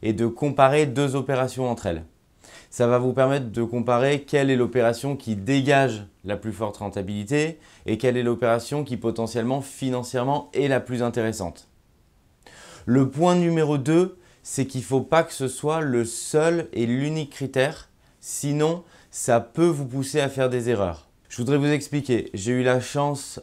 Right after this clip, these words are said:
euh, ce week-end d'intervenir dans un séminaire devant plus de mille personnes et j'ai développé, euh, ce passage. C'est pourquoi j'ai souhaité aujourd'hui, euh, en faire une vidéo pour vous expliquer ma vision des choses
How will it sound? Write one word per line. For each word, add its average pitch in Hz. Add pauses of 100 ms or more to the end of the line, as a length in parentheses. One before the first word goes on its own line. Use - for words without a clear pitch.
(100)
euh, 107
ce 127
week-end 123
d'intervenir 120
dans 104
un 107
séminaire 117
devant 104
plus 123
de 120
mille 123
personnes 127 (460)
et 117
j'ai 117
développé, 139 (340)
euh, 101
ce -
passage. 143
C'est 131
pourquoi 113
j'ai 117
souhaité 131
aujourd'hui, 123
euh, 92
en 110
faire 117
une 110
vidéo 117
pour 104
vous 104
expliquer 127
ma 127
vision 117
des 110
choses 151